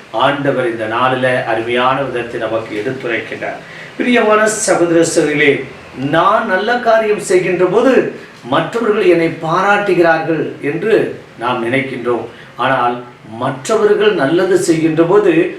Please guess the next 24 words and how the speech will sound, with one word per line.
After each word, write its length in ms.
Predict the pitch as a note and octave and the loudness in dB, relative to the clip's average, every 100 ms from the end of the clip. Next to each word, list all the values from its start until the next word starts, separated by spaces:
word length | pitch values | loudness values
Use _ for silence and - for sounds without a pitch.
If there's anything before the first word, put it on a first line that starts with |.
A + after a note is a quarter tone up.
| - - | -14 -2
பாராட்டு 600 | C3 D3+ F#3 G#3 G#3 A#3+ | 2 4 4 2 0 -4
பெறுவதற்காகவே 880 | A#3 A3+ A#3 A#3+ A#3 A#3 A#3+ A#3+ C4 | -4 0 2 2 2 4 4 4 2
அவர்கள் 380 | C4+ G#3 F#3 D#3 | 2 0 -2 -2
நல்லது 300 | D#3+ G3 G3 | -2 0 2
செய்கிறார்கள் 600 | F3+ E3+ E3 D#3 D3+ D3 | 4 6 4 2 0 -2
என்று 300 | C#3 D3 F3+ C#3+ C#3 - - - | -2 2 2 2 -2 -8 -18 -8
நாம் 400 | A2+ B2 B2+ - - | -4 -2 -2 -4 -8
குறை 240 | D3 D#3+ D#3+ | 0 2 2
கூறுகிறோம். 560 | - A2 F#2+ - G#2 - - - | 0 -8 -8 -6 -6 -6 -12 -10
பிறருடைய 560 | G#3+ B3+ C#4 C4+ B3+ B3 | 0 2 4 2 2 2
குறைகளை 500 | A#3 A3 B3+ B3 B3 | 2 0 0 2 0
கண்டுபிடித்தால் 1040 | A#3 F#3 F#3+ A3 G#3 G3+ - - E3+ F3+ - | 2 0 0 -2 0 0 2 2 2 -2 -6
நாம் 220 | D#3 D#3+ D3 | -8 -8 -2
இறைவாக்கினர் 760 | D#3+ G3+ G3+ G#3 G3+ F#3 E3+ | -2 0 0 -2 -2 0 2
என்று 280 | E3+ F3+ G3 E3+ F#3 - | 0 2 4 4 2 -2
தனக்குள்ளே 480 | D#3+ F3+ F3 G3 - | 2 2 0 -2 -2
சொல்லிக் 400 | - E3 E3 - | -2 0 0 0
கொள்கிறோம். 440 | C#3+ C#3 C#3 C#3 - - - | -4 2 2 2 -4 -16 -4
ஆனால் 340 | C3 D3+ C#3+ | -2 -2 -4
பிறர் 320 | F#3 G3+ A3 F3+ | -2 0 2 0
நம்முடைய 420 | F3 G#3 G#3+ G#3 F#3+ | 0 0 4 2 2
குற்றங்களை 600 | F#3 D#3+ A3 G3+ F#3+ F3+ C#3+ - - - | -4 -2 0 2 4 2 2 -8 -18 -12
காண்பிக்கும் 640 | - D#3 F3+ F3+ - E3+ D#3 | -2 -2 0 -4 -2 -2 0
போது 260 | D3+ E3 | 2 2